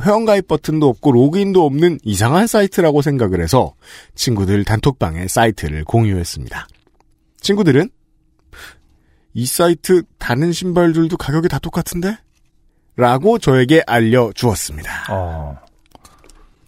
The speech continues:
Speaker 1: 사이트 내의 모든 신발 가격이 육십구점구구 이런 느낌으로
Speaker 2: 네.
Speaker 1: 동일했습니다.
Speaker 2: 음.
Speaker 1: 조던, 코르테즈, 포스, 일반판, 한정판 할 거 없이 전부 다요.
Speaker 2: 음.
Speaker 1: 여기선 말이죠.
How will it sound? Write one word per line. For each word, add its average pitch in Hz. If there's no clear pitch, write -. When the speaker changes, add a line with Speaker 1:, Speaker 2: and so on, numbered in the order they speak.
Speaker 1:
사이트 143
내의 107
모든 190
신발 143
가격이 87
육십구점구구 151
이런 123
느낌으로 120
Speaker 2:
네. 104
Speaker 1:
동일했습니다. 120
Speaker 2:
음. 73
Speaker 1:
조던, 135
코르테즈, 131
포스, 131
일반판, 131
한정판 135
할 170
거 143
없이 120
전부 190
다요. 185
Speaker 2:
음. 101
Speaker 1:
여기선 220
말이죠. 120